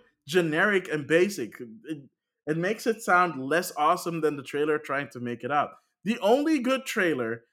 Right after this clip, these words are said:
that they showed, and I already said it before, and I'll say it again, bar none, best trailer from all E three, The Outer Wilds two, because it was honest and it was hilarious,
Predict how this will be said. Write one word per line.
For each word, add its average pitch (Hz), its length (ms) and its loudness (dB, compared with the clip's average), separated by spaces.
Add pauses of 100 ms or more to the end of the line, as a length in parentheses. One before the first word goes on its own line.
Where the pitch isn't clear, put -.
(120)
that 151 180 0
they 185 140 6
showed, 151 400 0
and 143 220 -4
I 156 80 2
already 190 280 2
said 196 220 -2
it 185 120 -4
before, 123 560 -4
and 120 120 -8
I'll 104 100 -10
say 143 180 -4
it 180 100 2
again, 180 460 0 (420)
bar 294 640 10 (360)
none, 135 440 -2 (360)
best 196 280 6
trailer 185 340 0
from - 300 -10 (160)
all 175 260 4
E 170 140 4
three, 127 460 -8 (260)
The 147 140 -8
Outer 135 320 0
Wilds 107 340 -6
two, 95 180 -16 (300)
because 127 260 -14
it 110 80 -16
was 107 260 -12
honest 196 460 0
and 113 100 -12
it 104 100 -14
was - 120 -20
hilarious, 131 640 -4